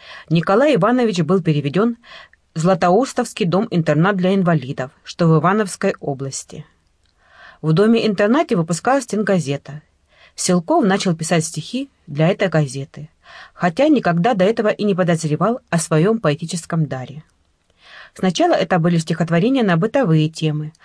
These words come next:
а потом в них обозначились гражданские, фронтовые мотивы,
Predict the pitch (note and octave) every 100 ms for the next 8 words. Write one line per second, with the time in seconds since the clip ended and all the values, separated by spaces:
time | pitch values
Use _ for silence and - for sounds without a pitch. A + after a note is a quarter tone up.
0 | - - - E3 E3 E3 D4+ D#4+ - _
1 | - F#3 G#3+ F#3 D#3+ D3+ F3 G#3+ F#3+ D#3
2 | - C#3 C#3 G3 G3+ - E3 D#3+ F3 F#3
3 | G#3+ C#4+ F3 D#3+ - C#3+ D3 D3+